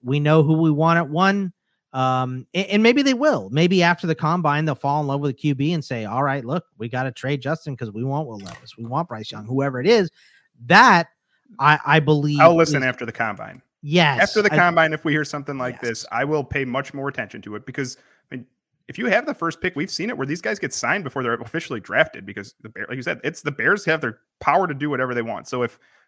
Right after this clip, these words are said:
Speaker 2: Will Levis crushes the combine or whatever, yes. And then we hear Justin Fields is, is on the trade market, then I will pay much, then my
Speaker 1: Yes.
Speaker 2: twenty percent will move to possible.
Speaker 1: And this has been in the realm of possibility. I don't want people
Speaker 2: Mm-hmm.
Speaker 1: coming back and saying, "See, it was true the whole time." It,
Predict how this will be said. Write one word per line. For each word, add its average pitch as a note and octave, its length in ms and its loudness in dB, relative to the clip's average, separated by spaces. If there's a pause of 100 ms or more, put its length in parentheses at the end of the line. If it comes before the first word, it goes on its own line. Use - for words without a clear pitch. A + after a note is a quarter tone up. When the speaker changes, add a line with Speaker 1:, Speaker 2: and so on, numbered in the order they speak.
(100)
Speaker 2:
Will D#3+ 140 0
Levis D#3 260 2
crushes D3 320 0
the C3 80 -6
combine A#2+ 400 -2
or A2 80 -8
whatever, A#2+ 340 -2
yes. - 320 -10
And C3 140 -6
then D3+ 140 0
we D3+ 100 -2
hear D3+ 140 -2
Justin D3 360 -2
Fields C3+ 320 -4
is, A#2 340 -10
is B2 120 -8
on B2+ 120 -2
the C3 80 -6
trade D3+ 220 -2
market, A2 360 -6
then C#3 200 2
I D3+ 100 6
will C3+ 120 -2
pay B2+ 200 -8
much, A#2+ 260 -6 (160)
then D#3+ 240 -2
my C#3 120 4
Speaker 1:
Yes. G#2+ 120 -2
Speaker 2:
twenty D3 180 -4
percent C3 360 -4
will B2+ 60 -6
move C3 240 -6
to A2+ 260 -4 (760)
possible. - 540 -4 (300)
Speaker 1:
And B3 140 -4
this E4 140 0
has B3 140 0
been A#3+ 160 6
in A3+ 80 6
the G#3 100 2
realm F#3 220 4
of D3+ 60 -2
possibility. D#3 600 2
I - 20 0
don't D3+ 160 2
want D3 160 -2
people D3+ 280 0
Speaker 2:
Mm-hmm. C4 60 -6
Speaker 1:
coming D3 200 0
back C#3 200 -2
and B2+ 80 -12
saying, C3+ 180 -4
"See, A3+ 360 2
it G#3 40 2
was E3 160 -2
true G#3+ 180 2
the E3+ 120 2
whole D#3+ 140 2
time." F3 480 2 (380)
It, E3 180 -2